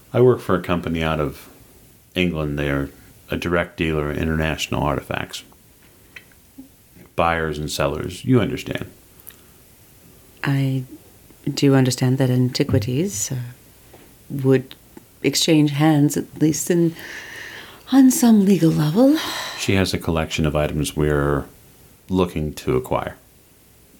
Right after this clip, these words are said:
Speaker 1: I cabled her about it about two months ago and told her that when I was stateside here, I'd pay her a visit.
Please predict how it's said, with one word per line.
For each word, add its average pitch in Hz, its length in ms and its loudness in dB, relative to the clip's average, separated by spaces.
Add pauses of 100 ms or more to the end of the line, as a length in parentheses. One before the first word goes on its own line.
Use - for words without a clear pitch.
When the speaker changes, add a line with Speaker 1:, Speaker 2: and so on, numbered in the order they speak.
(580)
Speaker 1:
I 95 60 -6
cabled 90 400 -2
her 80 140 -2
about 76 320 0
it - 280 -6 (400)
about 78 340 -2 (380)
two 90 140 0
months 80 280 -2
ago 69 320 -2 (500)
and 78 140 -4
told 78 280 0
her 76 60 0
that - 80 -2
when 78 100 -2
I 78 140 0
was 71 320 -4
stateside 80 640 -2
here, 69 320 -2 (480)
I'd 76 100 -6
pay 76 140 -2
her 69 140 -4
a 71 40 -4
visit. 69 340 -6